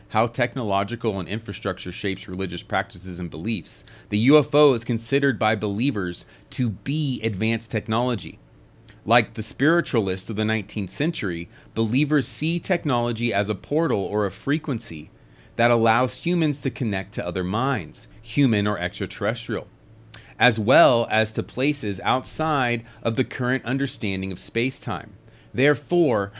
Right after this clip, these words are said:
not only is the technological infrastructure the basis for widespread belief in U F Os through media technologies and other mechanisms, but also technology itself is a sacred medium,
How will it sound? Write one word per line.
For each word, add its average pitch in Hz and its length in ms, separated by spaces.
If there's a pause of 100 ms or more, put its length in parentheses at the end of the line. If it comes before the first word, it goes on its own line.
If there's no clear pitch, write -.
(120)
not 135 320
only 165 400
is 143 80
the 143 100
technological 135 840
infrastructure 135 680
the 120 120
basis 110 600
for 113 180
widespread 107 580
belief 101 380
in 110 140
U 110 160
F 101 140
Os 95 420 (300)
through 120 120
media 117 360
technologies 117 840
and 101 120
other 104 200
mechanisms, 117 800 (340)
but - 220
also 135 520
technology 113 760
itself 120 640 (200)
is 113 140
a 127 60
sacred 120 580
medium, 110 520